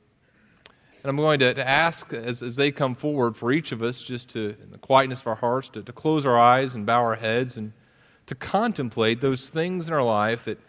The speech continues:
that God has done over the past year. And, and first of all, I just encourage you to, to thank God for those very obvious things in your life that you're, you're just so grateful for this year. Perhaps the,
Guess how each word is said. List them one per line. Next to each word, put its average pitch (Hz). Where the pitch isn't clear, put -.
that 110
God 139
has 123
done 127
over 117
the 107
past 117
year. 117
And, 104
and 151
first 208
of 165
all, 165
I 156
just 160
encourage 156
you 143
to, -
to 143
thank 165
God 143
for -
those 135
very 151
obvious 143
things 104
in 110
your 107
life 101
that 107
you're, 117
you're 113
just 123
so 170
grateful 131
for 104
this 98
year. 107
Perhaps 123
the, 113